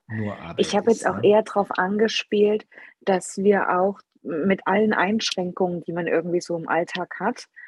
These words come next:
Speaker 1: Mhm.
Speaker 2: ähm, wir wirklich das Beste für uns immer rausholen. Also sei es, sich irgendwie mit Zoom zusammenzurufen und sich zu sehen, ähm, Genussmittel,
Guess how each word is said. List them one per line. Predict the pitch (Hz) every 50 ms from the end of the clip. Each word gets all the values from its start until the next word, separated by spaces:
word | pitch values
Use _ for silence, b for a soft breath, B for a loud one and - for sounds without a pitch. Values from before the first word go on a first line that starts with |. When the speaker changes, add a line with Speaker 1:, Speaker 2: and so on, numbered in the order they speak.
| B B B
Speaker 1:
Mhm. | - 104 -
Speaker 2:
ähm, | 208 208 202 196 196 190 185 185 190 b b b b b _
wir | 160 151 165 185 202 240 254 - -
wirklich | 170 170 180 165 - 233 208 -
das | - 175 - -
Beste | _ 143 156 160 - - - 240
für | - - 214 -
uns | - 185 202 208 -
immer | - - 170 175 202 214 214
rausholen. | 214 220 220 220 - - - 175 165 160 160 170 180 - _ B B B B B B
Also | - 190 185 - 196
sei | 185 - 202 190 185 190 190 196
es, | 196 196
sich | - - 180 - - 208 196 - - -
irgendwie | 180 180 - 190 175 170 180 185 185 -
mit | - 196 208 202 -
Zoom | - 202 208 214 226 247 254 254
zusammenzurufen | - - 240 220 220 220 220 214 - 196 - - 202 202 214 214 214 - 226 220 202 220 220 226 220 - - 214 -
und | 208 196 190
sich | 214 202 - _
zu | - - 202
sehen, | 196 - 196 196 190 196 196 190 196 202 196 B B B B B B B -
ähm, | - 202 202 196 196 190 185 185 185 185 185 175 131 - - 175 208 -
Genussmittel, | - 214 214 214 233 233 - - - 220 208 214 208 - - 208 202 202 196 196 196 196 196 202